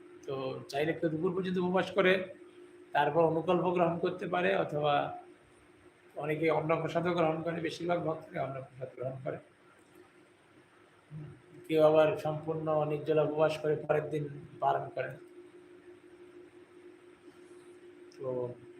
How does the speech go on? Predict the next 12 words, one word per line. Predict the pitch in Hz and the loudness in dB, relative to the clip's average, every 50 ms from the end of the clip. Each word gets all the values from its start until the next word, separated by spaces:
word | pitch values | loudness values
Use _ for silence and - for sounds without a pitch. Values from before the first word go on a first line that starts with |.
| - | -8
যার | 120 151 156 156 156 | -4 -2 -2 0 2
যার | 185 185 170 | 2 2 2
ভক্তির | 147 156 151 151 - - 185 175 170 165 | 2 -2 -2 -4 -2 0 2 4 4 2
স্তর | 151 - - - - 151 151 160 160 165 165 160 | 0 -4 -8 -2 2 6 8 8 8 8 8 4
এবং | 156 147 151 151 147 147 135 - | 2 2 2 0 -2 -2 -6 -12
শারীরিক, | - - 139 139 143 139 143 156 147 151 - - - | -8 -4 -2 -2 -2 0 -2 -2 -4 -4 -8 -8 -6
আহ, | 147 139 135 127 127 123 123 123 - - - - - - - - - - - - - - - - - - - - - - - - - - - | -4 -4 -4 -4 -4 -6 -6 -8 -12 -16 -20 -20 -20 -20 -20 -20 -20 -20 -20 -20 -20 -20 -20 -20 -20 -20 -20 -20 -20 -20 -20 -20 -20 -20 -18
সুবিধা | - - 135 139 139 156 156 151 | -14 -10 -6 -2 0 2 4 4
অসুবিধা | - - - 160 151 160 156 | 2 0 -2 -2 2 2 2
অনুসারে | 147 147 147 - - 160 160 170 180 185 185 180 | 2 0 -2 -2 -2 0 0 0 0 0 -2 -2
আপনারা | 170 156 151 147 147 147 143 | -4 -2 -2 0 0 0 0
ব্রত | 127 143 143 147 - | 0 0 0 0 0